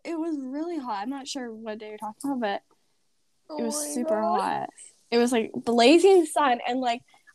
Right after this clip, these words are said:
Speaker 1: I was just, I wanted to get home. I was, like, hungry, and so, like, I ran. <laughs> I just, like, ran the,
Speaker 2: <laughs>
Speaker 1: almost the entire way.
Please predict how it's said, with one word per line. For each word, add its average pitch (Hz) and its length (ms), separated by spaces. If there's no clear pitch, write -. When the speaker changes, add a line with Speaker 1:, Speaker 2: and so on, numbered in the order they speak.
Speaker 1:
I 262 140
was 311 80
just, 330 260
I 247 140
wanted 247 180
to 277 60
get 277 180
home. 233 320
I 214 60
was, 247 100
like, 233 140
hungry, 262 720
and 240 180
so, 247 120
like, 214 240
I 247 140
ran. 202 640
<laughs> - 40
I 294 120
just, 302 140
like, 359 220
ran 233 600
the, 247 200
Speaker 2:
<laughs> 247 400
Speaker 1:
almost 240 300
the 285 80
entire 247 540
way. 208 420